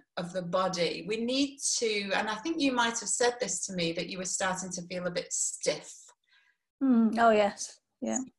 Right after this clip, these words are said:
Speaker 1: know, stiffer than we ever felt before. <laughs> Never.
Speaker 2: Those hip exercises in Pilates are so hard. <laughs>
Speaker 1: Yeah, well,
Speaker 2: But
Speaker 1: they're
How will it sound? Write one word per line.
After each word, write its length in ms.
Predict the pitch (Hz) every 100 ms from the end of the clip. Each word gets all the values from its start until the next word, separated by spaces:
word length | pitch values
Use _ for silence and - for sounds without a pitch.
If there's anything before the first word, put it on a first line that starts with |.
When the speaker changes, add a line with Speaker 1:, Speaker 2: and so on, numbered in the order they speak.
| 180
Speaker 1:
know, 120 | 180
stiffer 640 | 175 - 233 233 220 196
than 220 | 185 185 185
we 140 | 185
ever 220 | 190 190
felt 400 | 175 180 170 165
before. 640 | 175 170 - - 180 175 180
<laughs> 20 |
Never. 280 | 190 247 233
Speaker 2:
Those 260 | 254 262 -
hip 140 | 302
exercises 600 | 302 254 226 - 214 214
in 100 | 220 220
Pilates 800 | 226 269 - - - - - -
are 40 |
so 280 | - - 107
hard. 420 | 247 - - -
<laughs> 1160 | _ _ - - 466 - - - - - 226 294 - _ _
Speaker 1:
Yeah, 320 | 226 294 392 302
well, 100 | 277
Speaker 2:
But 40 |
Speaker 1:
they're 100 | 285